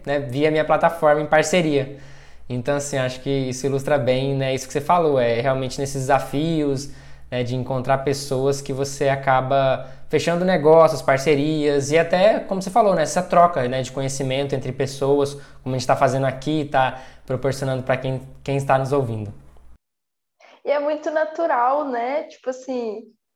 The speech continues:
Speaker 2: a gente não vai, às vezes, nem com a ideia de, tipo, "Nossa, aquela pessoa é incrível, vou fazer um negócio com ela."
Speaker 1: Não.
Speaker 2: Não, peraí, deixa eu conhecer quem que é aquela pessoa.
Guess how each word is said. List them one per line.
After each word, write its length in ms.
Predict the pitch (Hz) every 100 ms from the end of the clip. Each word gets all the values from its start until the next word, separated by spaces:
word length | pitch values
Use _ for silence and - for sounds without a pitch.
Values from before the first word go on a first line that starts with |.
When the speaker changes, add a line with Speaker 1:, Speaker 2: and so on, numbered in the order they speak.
| _ _ _ -
Speaker 2:
a 80 | 233
gente 320 | 254 254 269
não 160 | 294
vai, 280 | 294 277 294
às 120 | 330
vezes, 240 | 302 277 277
nem 180 | 269 277
com 80 |
a 80 | 349
ideia 400 | 349 311 262 277
de, 140 | 254 247
tipo, 220 | - 233
"Nossa, 440 | 233 240 247 -
aquela 240 | 220 214 220
pessoa 380 | 220 220 220
é 20 | 226
incrível, 440 | 226 - 220 220
vou 80 | 214
fazer 220 | 226 220
um 60 | 220
negócio 460 | 226 220 220 220
com 100 | -
ela." 380 | 240 220 202 - -
Speaker 1:
Não. 480 | 139 147 147 -
Speaker 2:
Não, 120 | 285 160
peraí, 460 | 320 359 320 277
deixa 260 | 226 277 339
eu 60 |
conhecer 680 | 330 359 349 349 349 - 330
quem 220 | 370 311
que 120 | 302 302
é 60 |
aquela 300 | 262 262 240
pessoa. 640 | 247 254 254 247 247 285